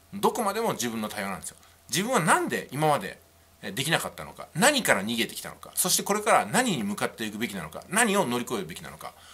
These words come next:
この自分への対話なんですよ。で、これができない人は、詐欺られたとかね、高いんだとかね、えー、もう売るなとかね、またセールスかってなるわけなんですよ。その通り、またセールスですよ。私たちはビジネスをしてるんですよ。ビジネス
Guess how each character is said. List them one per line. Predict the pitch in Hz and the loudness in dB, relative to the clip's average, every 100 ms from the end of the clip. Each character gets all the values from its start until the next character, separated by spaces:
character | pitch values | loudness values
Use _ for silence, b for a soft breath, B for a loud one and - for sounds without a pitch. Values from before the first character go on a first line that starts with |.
| B - | B -2
こ | 190 | 0
の | |
自 | 180 147 | 2 0
分 | 180 214 | 0 0
へ | |
の | 127 85 | -2 -4
対 | - 123 | -4 -2
話 | 117 | -2
な | |
ん | 87 | -2
で | |
す | - | -10
よ。 | - - B B B | -16 -20 B B B
で、 | 156 | -6
こ | 151 | -2
れ | 208 | 0
が | 254 | 0
で | 247 | 2
き | |
な | 254 | 2
い | 139 | 2
人 | 95 | 2
は、 | 117 95 - - | 2 2 -2 -4
詐 | - - | -2 0
欺 | 165 | 0
ら | 208 | 0
れ | 90 | -2
た | 85 | -8
と | - | -14
か | 113 | -14
ね、 | 147 b b - | -14 b b -10
高 | - 131 214 | -6 0 2
い | 208 | 2
ん | |
だ | 101 | -2
と | - | -10
か | - | -16
ね、 | - - - - | -18 -20 -20 -16
え | 117 104 98 92 | -10 -8 -6 -8
ー、 | 92 | -6
も | 123 98 - - - | -6 -6 -2 -2 0
う | |
売 | 165 | 2
る | |
な | 208 | 2
と | - | 0
か | - - | -6 -16
ね、 | - b b b | -18 b b b
ま | - 156 | 0 4
た | 240 | 6
セ | 240 233 | 6 4
ー | |
ル | 160 | 2
ス | |
か | - | -2
っ | 85 | -6
て | - | -10
な | - | -8
る | 110 | -6
わ | - | -8
け | - | -12
な | |
ん | |
で | - | -12
す | - | -12
よ。 | - _ | -12 _
そ | - 165 | 0 2
の | |
通 | 156 127 | 2 0
り、 | |
ま | 98 | 0
た | 151 | 2
セ | 185 208 | 4 4
ー | |
ル | 127 | 2
ス | - | -2
で | |
す | - | -8
よ。 | - B B B B | -12 B B B B
私 | - 190 - | -2 0 0
た | |
ち | 120 117 | 0 0
は | 92 - - | -2 -4 -8
ビ | - | -2
ジ | 220 | 0
ネ | 247 | 0
ス | - | -2
を | |
し | - | -2
て | - | -4
る | - | -4
ん | |
で | |
す | - | -12
よ。 | - - - _ _ | -12 -18 -20 _ _
ビ | 127 | -8
ジ | 120 | -6
ネ | 98 | -6
ス | - | -8